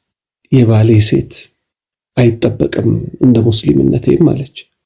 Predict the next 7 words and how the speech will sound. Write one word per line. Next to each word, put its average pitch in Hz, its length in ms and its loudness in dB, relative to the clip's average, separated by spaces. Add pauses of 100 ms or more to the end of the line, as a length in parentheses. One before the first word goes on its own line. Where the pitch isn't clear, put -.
(840)
ሲጀምር 190 400 2
ይቅርታ - 360 -2
የሚባለው 123 520 2
አላህ 104 300 -2
ነው። - 120 -14 (1120)
ሁለተኛ 120 400 2 (420)
የባሌ 131 300 2